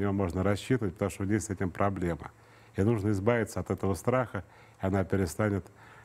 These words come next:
э, мучить мужчин этими дебильными проверками. Пусть лучше флюорографию принесёт.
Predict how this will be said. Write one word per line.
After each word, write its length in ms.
э, 340
мучить 360
мужчин 420
этими 320
дебильными 500
проверками. 600
Пусть 260
лучше 180
флюорографию 600
принесёт. 520